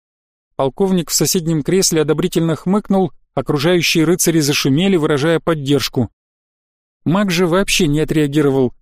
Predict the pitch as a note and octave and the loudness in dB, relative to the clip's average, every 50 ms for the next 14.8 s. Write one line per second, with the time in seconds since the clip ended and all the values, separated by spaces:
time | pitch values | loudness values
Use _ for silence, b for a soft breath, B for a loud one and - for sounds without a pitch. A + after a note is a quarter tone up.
0 | _ _ _ - F#3 F3 - E3+ - F#3 - - F3+ - - B3+ B3 - - E3 | _ _ _ -2 -2 0 -2 -4 -4 -2 -4 -2 -2 0 2 2 2 2 0 0
1 | D#3+ D#3 D#3+ E3+ F3 E3 D#3 D#3 D3 - E3+ D#3 D3 C#3 D#3+ E3+ D#3 D#3 D#3 - | -2 -2 0 0 0 0 0 0 0 0 -2 -2 -2 -2 -2 0 0 0 0 -2
2 | - - F3+ A3 A3+ G3+ C3+ G2+ - - - - _ _ G3+ G#3 F3+ F3 D#3+ F#3 | -2 0 0 2 2 2 0 -2 -4 -8 -18 -20 _ _ 0 0 0 0 0 0
3 | F3 F3 D3 B2 A2+ G#2 - - G#2+ F#2+ - _ _ _ _ _ _ _ _ _ | 0 2 0 2 0 -2 -2 -2 -4 -4 -6 _ _ _ _ _ _ _ _ _
4 | _ - C#3 C3 A#2+ - - A3+ G#3+ - - D3+ D#3 C#3+ - D#3 C#3+ E3+ F3 E3 | _ -2 -2 -2 -2 0 -2 -2 0 0 -2 -2 -2 -2 -2 -2 0 2 0 0
5 | D3 A2+ A#2 C3 F3 - - - G#3+ G3+ D#3 B2+ B2+ D#3+ D3+ D#3 D#3 D3+ C#3+ - | 0 -2 -2 -2 -2 -2 0 -2 0 -2 0 0 -2 -2 0 0 -2 -2 -2 -2
6 | - - - F3 C3 - - - A#2 G#2 F#2 - _ _ _ _ _ _ - D#3+ | -2 0 0 0 0 0 -2 -2 -2 -2 -4 -6 _ _ _ _ _ _ -4 -2
7 | F#3+ G3+ G3+ - - F3+ F#3 G3 G3+ - - - - - - E3+ E3 D#3+ D3 D3+ | 0 0 0 0 0 0 0 0 0 0 0 0 -2 -2 0 0 0 2 0 0
8 | D3 - - D#3 C#3+ - C#3+ D3 D3 D3 D3 D3 C#3+ C#3+ C#3 B2+ A2+ - _ _ | 0 0 0 -2 -2 -2 -2 -2 0 0 0 2 2 2 2 0 0 -2 _ _
9 | _ _ _ _ _ _ _ _ _ _ _ _ _ _ _ - C#3+ C3+ C#3+ D3+ | _ _ _ _ _ _ _ _ _ _ _ _ _ _ _ -4 -4 -2 -2 0
10 | D#3 F3+ G3+ F3+ D3 - - - B3 A3+ - - - F3 F3+ - - - F#3 G3 | 0 0 2 0 0 0 0 0 0 0 0 0 -2 -2 -2 0 -2 0 0 -2
11 | E3 - D3 B2+ - - - - _ _ _ _ _ - C#3 C#3+ F3 G3 A3 G#3 | -2 0 -2 -2 -2 -6 -10 -20 _ _ _ _ _ -4 -2 0 2 4 4 4
12 | - - F#3+ - F#3+ F#3 F3 C#3 D3+ G#3 G3+ D#3+ C#3+ F3+ F#3 G3+ A3+ A3 G3+ G3 | 2 0 -2 0 -2 -2 -2 0 0 0 -2 0 0 0 2 2 2 2 2 2
13 | F#3+ F#3 E3+ - B2 C#3 A#3+ A3+ F3 F3 F#3+ - - - F#3+ F3+ F#3 G#3 G3 - | 2 2 0 -2 0 0 0 0 2 0 -2 -2 0 0 0 2 2 2 0 0
14 | - A3+ G#3 E3+ - F3 D3+ C3+ D3+ F#3 F3 D3+ C3 A2+ G2 - | 2 2 0 2 2 0 -2 0 0 0 0 0 0 -2 -2 -6